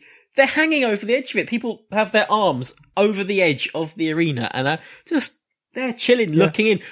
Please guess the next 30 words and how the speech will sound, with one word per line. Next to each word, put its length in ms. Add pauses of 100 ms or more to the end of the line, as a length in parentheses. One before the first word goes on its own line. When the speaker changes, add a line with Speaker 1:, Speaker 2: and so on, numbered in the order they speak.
(100)
Speaker 1:
During 300
the 80
melee, 680 (140)
where 120
there's, 180
like, 200
eight 280
of 160
them 240
all 200
going 520
crazy. 520
Again, 380 (160)
lucky 440 (200)
that 220 (240)
the 80
Master 600
is 200
not 280
in 220
there. 300 (200)
There's 160
still, 680
what's 260
his 200
name? 480 (160)
The 60
South 380
Bay 200
Mauler. 500